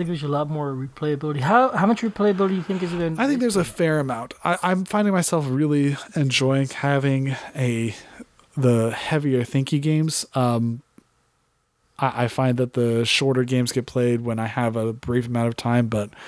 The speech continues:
Speaker 2: for an evening or a Shabbos evening, I'm enjoying having a, a thicker, heavier game. I think there is a fair amount of replayability in this one,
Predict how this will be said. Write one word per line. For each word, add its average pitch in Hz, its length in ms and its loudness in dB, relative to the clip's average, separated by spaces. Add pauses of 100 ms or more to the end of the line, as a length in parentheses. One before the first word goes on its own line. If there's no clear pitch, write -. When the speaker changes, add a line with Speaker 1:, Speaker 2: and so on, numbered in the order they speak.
(220)
Speaker 2:
for 123 220 2
an 117 80 2
evening 120 420 2
or 110 220 2
a 117 160 -4
Shabbos 117 400 2
evening, 113 420 0 (480)
I'm 113 240 -2
enjoying 113 480 0
having 117 400 2
a, 110 60 0 (260)
a 120 80 0
thicker, 120 320 2
heavier 120 380 -2
game. 131 320 -2 (320)
I 147 100 2
think 208 220 -2
there 180 180 2
is 143 240 2
a 147 80 2
fair 139 320 0
amount 139 460 0
of 127 400 0
replayability 135 880 2
in 135 120 0
this 143 260 0
one, 175 300 0